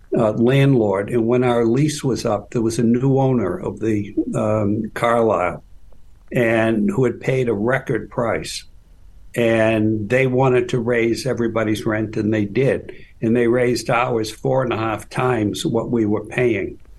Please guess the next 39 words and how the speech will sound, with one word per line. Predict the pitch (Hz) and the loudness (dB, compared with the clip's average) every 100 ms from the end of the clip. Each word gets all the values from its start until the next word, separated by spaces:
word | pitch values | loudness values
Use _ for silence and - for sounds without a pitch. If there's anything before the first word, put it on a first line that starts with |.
| - - - | -20 -20 -10
And | - 120 | -2 2
as | 123 117 | 2 2
I | 123 113 | 0 0
told | - 139 143 | 0 0 0
them, | 117 113 | 0 -2
even | 139 147 175 | 0 0 0
if | - | 0
I | 127 | -2
forged | 117 - 147 175 147 - 107 | -4 -2 0 0 -2 -2 -2
everything, | 98 92 90 92 82 80 - - | -2 -4 -8 -6 -6 -8 -10 0
we | 120 | 0
couldn't | 117 127 110 107 | 2 2 2 2
pay | 113 104 | 0 2
that | 107 98 | 0 0
kind | 104 101 | 0 0
of | 98 | 0
money, | 95 92 82 - - - - - - | 0 -2 -4 -10 -20 -20 -20 -20 -4
uh, | 113 104 101 | -2 -2 -2
to | - | -2
be | 104 117 | 0 2
on | 117 101 | 4 4
Madison | 101 101 95 87 107 | 4 2 0 -2 -2
if | 110 110 | -2 0
I | |
had | 117 113 | 2 4
no | 123 143 | 4 4
cost | 151 - 110 98 - | 2 2 0 -2 -6
of | 95 | -6
goods | 104 95 - | -4 -6 -6
sold. | - 107 90 - - - - - - - - | -4 -2 -2 -6 -12 -20 -20 -20 -20 -10 -4
And, | 117 104 104 101 104 | -2 0 2 2 2
um, | 113 110 104 104 95 95 98 95 - | 2 2 2 0 -4 -8 -10 -10 -2
it, | 127 120 - | 0 0 -2
it | 135 117 - | -4 -4 -2
was, | 117 113 - | 0 0 0
it | 135 | 0
was | 139 135 - | 2 2 2
unfortunate. | 127 - 139 139 - 110 | 0 0 0 0 0 0
We, | 113 123 123 | 0 0 -2